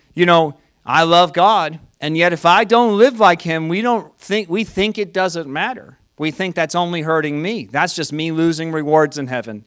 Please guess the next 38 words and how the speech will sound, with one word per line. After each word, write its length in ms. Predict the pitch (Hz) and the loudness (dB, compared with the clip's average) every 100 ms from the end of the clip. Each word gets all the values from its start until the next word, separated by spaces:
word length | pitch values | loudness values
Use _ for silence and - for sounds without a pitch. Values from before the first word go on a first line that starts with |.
| _ _ _ | _ _ _
We 80 | - | -14
come 140 | 139 156 | -4 -2
up 100 | 147 | -2
with 120 | 139 | 0
all 180 | 151 156 | 2 2
these 240 | 151 127 | -2 -6
weird 260 | 131 147 127 | -4 -4 -2
gospels. 540 | 120 117 - 110 104 | -4 -4 -8 -14 -6
"I'll 140 | 127 | -6
just 160 | 147 147 | -6 -6
have 160 | 143 123 | -6 -4
less 280 | 131 131 | -2 -2
in 100 | 123 | -4
heaven." 360 | 113 123 110 87 _ _ _ _ _ _ _ _ _ _ - | -6 -6 -8 -16 _ _ _ _ _ _ _ _ _ _ 0
How 180 | 196 185 | 2 2
foolish. 480 | - 220 190 120 | 4 4 4 2
That's 280 | - 170 220 | 0 2 2
why 200 | 226 208 | 2 2
Jesus 420 | 175 196 170 156 | 0 -6 -8 -8
is 160 | 165 143 | -8 -6
so 220 | - 160 | -2 -2
harsh 400 | 135 185 220 - | -2 -4 -6 -10
with 140 | 147 131 | -10 -8
the 80 | |
tw-, 260 | 127 - - | -10 -12 -16
five 320 | _ 160 143 135 | _ 0 0 -2
foolish 320 | 151 139 117 | -8 -8 -8
virgins, 640 | - 185 220 110 104 - _ _ - | -6 -6 -6 -10 -12 -18 _ _ -16
because 280 | 139 147 | -8 -6
what, 280 | 143 151 - _ _ _ | 0 -2 -2 _ _ _
hopefully 300 | - 127 110 | -8 -8 -6
that 180 | 104 98 | -8 -8
made 180 | 101 95 | -10 -12
sense. 360 | - 101 110 - | -12 -12 -14 -8
The 1800 | 151 120 123 127 107 127 110 - _ _ _ _ _ _ _ _ - 135 | -8 -6 -10 -12 -14 -16 -18 -20 _ _ _ _ _ _ _ _ -10 -6
five 440 | - 165 170 175 | 2 4 4 2
foolish 440 | - 196 175 151 | 0 2 2 0
virgins, 640 | - 147 131 113 90 - - | -2 -2 -2 -8 -14 -14 -16